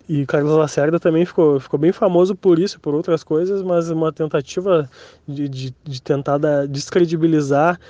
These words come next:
a imagem de Getúlio, que já, como eu falei, já era bem desgastada na época. Ah, só antes de avançar pra televisão, ah, Carlos Lacerda, ele foi bem sucedido, de certa forma, porque ele já, já não gostava, já não achava nociva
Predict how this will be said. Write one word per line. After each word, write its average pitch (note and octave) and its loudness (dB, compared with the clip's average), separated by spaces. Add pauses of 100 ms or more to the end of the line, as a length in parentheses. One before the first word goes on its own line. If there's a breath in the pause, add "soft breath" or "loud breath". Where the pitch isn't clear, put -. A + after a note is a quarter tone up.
(140 loud breath)
a C3 -2
imagem C#3 0
de D3 -4
Getúlio, D3+ 0
que D3 -12
já, B2+ -4
como C#3 -8
eu - -10
falei, C#3+ -4
já C#3+ -2
era C#3+ -4
bem C#3 -4
desgastada C#3+ -6
na C3+ -6
época. D3+ -6 (1000 loud breath)
Ah, D#3 2
só E3 2
antes F3 2
de F#3 4
avançar E3+ 0
pra F3 -4
televisão, D#3+ -2 (480 loud breath)
ah, D3+ 0
Carlos E3 0
Lacerda, F3 0
ele F3 4
foi F#3 4
bem F#3 4
sucedido, G3 2
de D3 -8
certa D#3 -2
forma, F#3 0
porque - -10
ele C3 -4
já, B2+ -6
já C3 -4
não C3+ -4
gostava, C#3+ -4
já C#3+ -4
não C3 -8 (280 loud breath)
achava C#3 0
nociva D#3 0